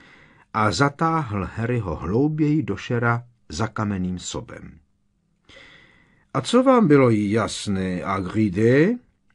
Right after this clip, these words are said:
zeptala se madame Maxim potichu, jako když přede kočka.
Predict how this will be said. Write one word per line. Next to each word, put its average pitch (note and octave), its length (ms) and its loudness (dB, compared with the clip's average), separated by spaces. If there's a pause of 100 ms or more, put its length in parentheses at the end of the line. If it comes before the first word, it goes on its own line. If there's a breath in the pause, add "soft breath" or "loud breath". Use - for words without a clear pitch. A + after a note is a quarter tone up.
(500)
zeptala G2 380 -6
se F#2+ 140 -8
madame F2 440 -4
Maxim E2+ 440 -8
potichu, A2+ 800 -6 (200)
jako D#2+ 280 -12
když E2+ 180 -10
přede E2+ 320 -10
kočka. E2+ 540 -10